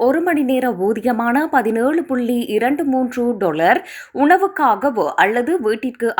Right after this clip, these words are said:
அனுப்பவோ மிக குறைந்த பணத்தையே மிச்சப்படுத்தும் என அவர் கூறுகின்றார். இந்த நிலையில்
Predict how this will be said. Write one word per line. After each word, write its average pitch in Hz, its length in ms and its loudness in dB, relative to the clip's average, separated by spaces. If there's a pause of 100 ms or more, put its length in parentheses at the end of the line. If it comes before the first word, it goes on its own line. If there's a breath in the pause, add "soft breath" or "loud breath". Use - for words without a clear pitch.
அனுப்பவோ 240 460 -2 (140)
மிக 240 180 -2 (140)
குறைந்த 311 340 0 (140)
பணத்தையே 254 500 0 (100)
மிச்சப்படுத்தும் 233 800 -4 (120)
என - 200 -6 (480 loud breath)
அவர் 240 300 -2
கூறுகின்றார். 156 760 -4 (340 soft breath)
இந்த 175 80 0 (100)
நிலையில் 269 360 0